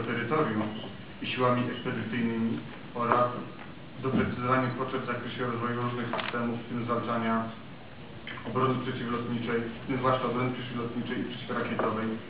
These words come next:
oraz wyposażenia sił specjalnych aeromobilnych. W tym obszarze będzie bardzo istotne określenie możliwości polskiej nauki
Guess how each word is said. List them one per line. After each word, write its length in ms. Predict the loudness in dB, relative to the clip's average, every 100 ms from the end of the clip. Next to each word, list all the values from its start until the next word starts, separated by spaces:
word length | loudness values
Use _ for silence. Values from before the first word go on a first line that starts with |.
| -12 -12 -12 0
oraz 280 | 4 6 4
wyposażenia 680 | 2 -4 -2 0 2 2 4 4 2
sił 120 | 0 0 0 -4 -4
specjalnych 560 | -4 -2 0 0 0 0
aeromobilnych. 640 | 2 4 2 2 0 -4 -8 -8 -10 -10 -10 -10 -12 -12 -12 -12 -8
W 40 | 2
tym 140 | 4
obszarze 340 | 4 2 2
będzie 280 | 2 2 2
bardzo 260 | 4 4 4 0
istotne 320 | -2 -2 -2
określenie 380 | -4 -2 -2 0
możliwości 400 | 0 0 0 0
polskiej 360 | 0 0 0 2
nauki 360 | 4 4 2